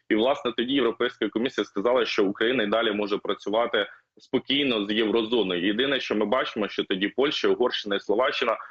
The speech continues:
продовжили одноосібні, е, ембарго, тобто вони і були незаконними, і такі, які не відповідали чинному там торгівельним відносинам в Європейському Союзі. А те, що поодинокі вислови політиків, е, зокрема, згадаємо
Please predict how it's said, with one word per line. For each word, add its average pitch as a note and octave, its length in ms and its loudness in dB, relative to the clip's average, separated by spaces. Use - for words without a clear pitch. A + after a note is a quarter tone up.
продовжили A2+ 540 2
одноосібні, G#2 760 0
е, F#2+ 180 0
ембарго, B2 640 2
тобто G2+ 260 -2
вони G#2+ 260 0
і A2 80 0
були A2 260 2
незаконними, C#3 880 0
і G#2+ 160 2
такі, A2+ 260 -4
які A#2+ 220 -2
не A2+ 120 2
відповідали G#2+ 760 2
чинному G2+ 420 0
там F#2 180 -4
торгівельним G#2 560 0
відносинам G#2+ 420 0
в - 20 4
Європейському G2 540 0
Союзі. G#2 300 0
А G#2+ 80 2
те, D#3 180 0
що D3+ 200 0
поодинокі C3 600 0
вислови A#2 420 0
політиків, A#2 880 0
е, F#2 300 4
зокрема, G2 540 0
згадаємо F#2+ 600 -2